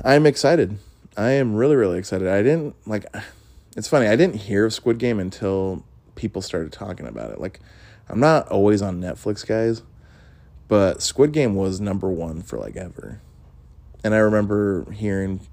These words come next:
certain people that, like, YouTubers that I lo-, like, listen to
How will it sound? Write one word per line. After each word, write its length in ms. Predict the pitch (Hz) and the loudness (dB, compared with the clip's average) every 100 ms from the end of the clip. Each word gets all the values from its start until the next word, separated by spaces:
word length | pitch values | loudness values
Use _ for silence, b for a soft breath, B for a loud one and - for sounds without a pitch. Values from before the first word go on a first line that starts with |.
| - - | -20 -12
certain 300 | - 85 82 | -6 -6 -4
people 280 | 107 92 | -6 -4
that, 240 | 87 85 - | -4 -4 -4
like, 160 | 87 | -8
YouTubers 540 | - 95 87 98 90 92 | -8 -6 -6 -6 -6 -4
that 100 | 92 | -4
I 60 | |
lo-, 260 | 85 85 - - | -4 -6 -10 -10
like, 280 | 87 92 - - - | -10 -10 -12 -20 -18
listen 380 | - 98 - 98 | -10 -10 -8 -10
to 500 | - 95 92 90 92 | -6 -6 -4 -4 -6